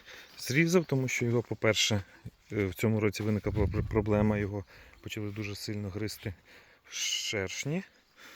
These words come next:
Прийшлось повішати, далі покажу. Е,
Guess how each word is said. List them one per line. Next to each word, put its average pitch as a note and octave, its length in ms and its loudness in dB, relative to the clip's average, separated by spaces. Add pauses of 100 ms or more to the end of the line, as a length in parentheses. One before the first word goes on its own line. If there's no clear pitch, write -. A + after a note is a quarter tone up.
(420)
Прийшлось G#2+ 300 -10
повішати, G#2+ 460 -8
далі F#2+ 120 -4 (140)
покажу. F#2+ 400 -8 (1300)
Е, F2+ 680 -10